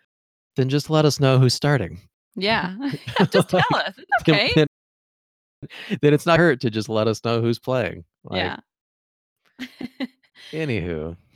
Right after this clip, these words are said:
Speaker 2: Uh, a couple things I wanted to mention. We did not discuss this beforehand, so I don't know if you had plans to mention this before we get into the injuries, were some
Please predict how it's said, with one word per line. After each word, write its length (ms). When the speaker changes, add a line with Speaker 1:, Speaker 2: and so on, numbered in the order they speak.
Speaker 2:
Uh, 340
a 100
couple 260
things 300
I 160
wanted 340
to 60
mention. 840
We 200
did 140
not 180
discuss 320
this 160
beforehand, 560
so 80
I 100
don't 100
know 100
if 100
you 80
had 160
plans 240
to 80
mention 280
this 200
before 260
we 100
get 180
into 180
the 140
injuries, 640
were 560
some 680